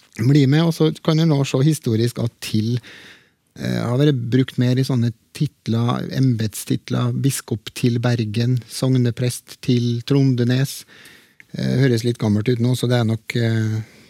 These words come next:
gått ut av bruk, men det har, det har vært brukt litt sånn, men kanskje er nok, eh, engelsk den hovedskyldige nok en gang. Men Språkrådet anbefaler ambassadør i,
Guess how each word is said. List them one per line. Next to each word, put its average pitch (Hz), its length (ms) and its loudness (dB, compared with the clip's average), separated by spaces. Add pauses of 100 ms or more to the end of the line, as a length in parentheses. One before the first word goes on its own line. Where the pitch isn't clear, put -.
(160)
gått 123 240 -2
ut 104 100 -2
av 117 140 2
bruk, 160 220 2
men 135 320 0
det 123 100 0
har, 117 320 -2
det - 400 -8
har 107 160 -2
vært 117 260 -2
brukt - 460 -10
litt 120 320 -6
sånn, 117 180 -6
men 135 160 0
kanskje 113 460 -2
er 104 80 0
nok, 104 280 -6
eh, 110 200 -2 (480)
engelsk 104 480 -2
den 110 220 0 (420)
hovedskyldige 101 680 0 (120)
nok - 340 -2
en 113 160 0
gang. 95 220 -8 (680)
Men 151 300 4
Språkrådet 151 560 2
anbefaler 110 640 2
ambassadør 117 640 -2
i, 139 320 4